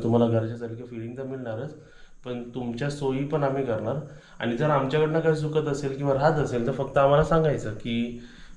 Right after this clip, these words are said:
जसं ह्याच गेस्टला पहिल्या दिवशी सकाळी पाणी संपलं होतं, तर त्यांनी साडेसहाला मला पहिल्याच दिवशी,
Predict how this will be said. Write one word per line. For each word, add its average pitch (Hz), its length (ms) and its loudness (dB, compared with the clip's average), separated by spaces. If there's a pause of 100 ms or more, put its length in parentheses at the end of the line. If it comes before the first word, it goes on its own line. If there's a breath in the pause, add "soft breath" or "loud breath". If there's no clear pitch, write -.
(100)
जसं 127 200 0
ह्याच 131 440 4
गेस्टला 139 260 0
पहिल्या 139 360 4
दिवशी 135 300 0
सकाळी 131 300 2
पाणी 127 300 4
संपलं 117 320 0
होतं, 104 260 -2
तर 120 60 -4
त्यांनी 123 260 2
साडेसहाला 135 960 4
मला 143 280 4
पहिल्याच 143 640 0
दिवशी, 156 540 0